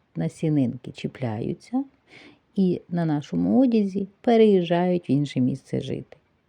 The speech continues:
Де сіються, знімаючи, ми його з одягу викидаємо, там будячки сіються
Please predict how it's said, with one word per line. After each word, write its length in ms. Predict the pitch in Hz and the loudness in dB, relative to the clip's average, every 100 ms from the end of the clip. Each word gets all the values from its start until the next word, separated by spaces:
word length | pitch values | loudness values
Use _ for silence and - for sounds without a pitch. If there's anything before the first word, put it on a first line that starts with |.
| _ _ | _ _
Де 240 | - 156 127 _ _ | -4 -2 -2 _ _
сіються, 720 | - - 302 277 247 - 233 214 | -8 0 2 2 0 0 -2 -2
знімаючи, 640 | 190 185 202 202 190 185 185 | -2 2 4 4 2 -2 -2
ми 140 | 180 | 0
його 180 | 180 175 | 0 0
з 100 | 165 | 0
одягу 360 | 175 170 165 165 | 0 0 -2 -2
викидаємо, 680 | 165 - 156 160 160 160 156 - - - _ | -4 -4 -4 -2 -4 -6 -8 -16 -20 -20 _
там 200 | 147 143 | -4 -2
будячки 420 | 135 123 - 120 | -4 -6 -6 -8
сіються 580 | - 220 247 196 - | -4 -2 0 -2 -6